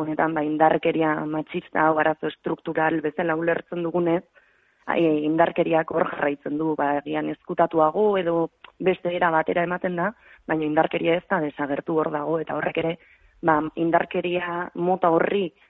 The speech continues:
nola erantzun jakiteko ere hausnarketa bat behar da, eta baliabideak jarri, eta abar.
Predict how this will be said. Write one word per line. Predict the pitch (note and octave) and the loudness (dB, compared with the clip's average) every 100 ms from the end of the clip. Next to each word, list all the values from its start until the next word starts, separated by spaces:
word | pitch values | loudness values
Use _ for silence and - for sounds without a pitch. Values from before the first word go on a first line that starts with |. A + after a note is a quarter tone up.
| _ _ - | _ _ -2
nola | F3 F3 D#3+ | 2 4 4
erantzun | E3 F3+ F#3 F#3 F3+ | 2 0 -2 -8 -6
jakiteko | E3+ F3 - - F#3 | -6 -8 -12 -4 2
ere | F3 F3+ | 2 2
hausnarketa | E3+ - E3 E3 - D#3 | -4 -4 -2 -2 -2 -2
bat | D3 D3 | -2 -2
behar | E3 F3 | 0 0
da, | F3 G3 A3 | 0 -2 -2
eta | E3 D3 | -2 -2
baliabideak | D3 D#3 D#3 D3+ D3+ D#3 - | -2 0 0 0 -2 -4 -6
jarri, | - E3+ F3+ F3+ | -10 -8 -6 -6
eta | D3+ C#3+ | -4 -6
abar. | C#3+ C#3+ | -6 -8